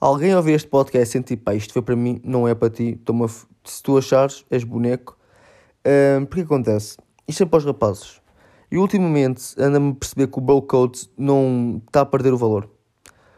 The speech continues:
Ou duas, uma, é as minhas duas opções. Ou tá a perder o valor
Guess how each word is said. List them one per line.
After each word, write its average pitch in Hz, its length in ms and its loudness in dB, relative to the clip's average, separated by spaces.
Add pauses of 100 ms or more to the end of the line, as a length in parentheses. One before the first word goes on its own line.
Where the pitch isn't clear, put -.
(140)
Ou 156 180 4
duas, 151 360 0
uma, 113 300 -2
é 139 120 0
as 147 60 4
minhas 147 240 0
duas 135 140 -2
opções. 120 340 0
Ou 131 80 -2
tá 170 100 0
a 170 40 2
perder 156 280 -2
o 143 40 2
valor 120 420 0